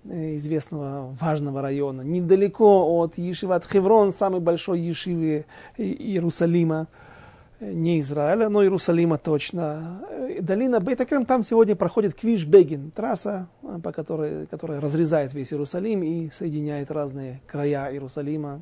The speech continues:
М, можно буквально за десять минут проехать её и попасть с одного края на другой. Так вот, эта долина также славилась тем, что камни, огромные камни, которые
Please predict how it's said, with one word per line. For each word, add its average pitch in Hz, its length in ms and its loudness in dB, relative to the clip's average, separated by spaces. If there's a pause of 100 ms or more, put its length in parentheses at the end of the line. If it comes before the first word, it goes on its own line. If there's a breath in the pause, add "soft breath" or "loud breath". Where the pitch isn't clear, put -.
(140)
М, 131 800 -18
можно 147 280 -12
буквально 131 440 -10
за 127 120 -14
десять 123 340 -12
минут 143 240 -8 (120)
проехать 143 480 -6
её 143 280 -10
и 67 100 -12
попасть - 480 -8
с - 60 -10
одного 156 280 -6
края 160 220 -4
на 151 100 -6
другой. 170 400 0 (400 loud breath)
Так - 140 -10
вот, 175 200 -2
эта 180 200 -2
долина 170 360 0
также 156 300 -2
славилась 170 400 -2
тем, 226 240 2
что 170 220 -4
камни, 160 640 -2 (500 loud breath)
огромные 156 840 -4
камни, 160 280 -6
которые 135 520 -8